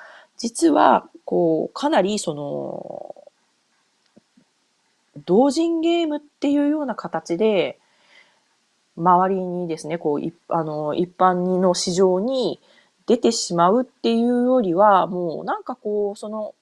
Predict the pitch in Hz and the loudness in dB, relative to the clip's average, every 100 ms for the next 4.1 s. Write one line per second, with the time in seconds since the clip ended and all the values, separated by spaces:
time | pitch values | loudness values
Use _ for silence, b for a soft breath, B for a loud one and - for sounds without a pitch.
0 | _ - 359 359 302 320 254 175 b b | _ -10 -4 -4 -2 -2 -4 -8 b b
1 | _ - 277 294 339 330 - 180 - - | _ -10 -6 -4 -2 -4 -6 -8 -10 -10
2 | 208 220 226 233 254 165 170 156 - 202 | -6 -4 -2 -2 -2 0 0 0 -4 -8
3 | 190 - 190 196 220 233 226 240 226 226 | -6 -4 -2 0 0 0 -2 -4 -4 -4